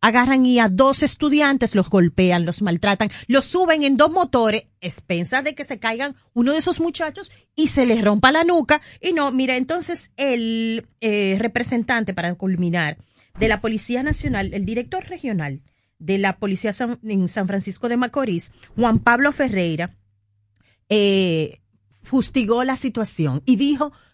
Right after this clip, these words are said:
que no estaba de acuerdo con ese manejo, que de hecho le estaban dando seguimiento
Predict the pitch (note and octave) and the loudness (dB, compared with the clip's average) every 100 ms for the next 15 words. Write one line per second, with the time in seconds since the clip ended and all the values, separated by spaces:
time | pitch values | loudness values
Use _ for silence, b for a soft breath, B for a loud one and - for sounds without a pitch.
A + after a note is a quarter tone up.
0 | _ B3 A#3 B3 D4 D#4 - - G#3 G3 | _ 0 2 0 0 -2 -2 2 2 2
1 | - - F3 G3+ - G3 G#3 G#3 G#3 G3 | -2 -4 -2 -2 0 -2 0 -2 -2 0
2 | F3 F3 F#3 D#3+ D3+ D#3 D3 C#3+ C3 b | 0 0 0 2 2 2 0 -2 -6 b
3 | b _ A3+ A3 A#3+ C4 D4 A#3 - A3+ | b _ 2 2 0 -2 -4 -4 -4 -4
4 | A#3+ B3 B3+ B3+ C4 C#4+ D4 C4 A3 G3+ | -2 -2 -4 -4 -4 -2 -2 -2 -4 -4
5 | C#4 | -8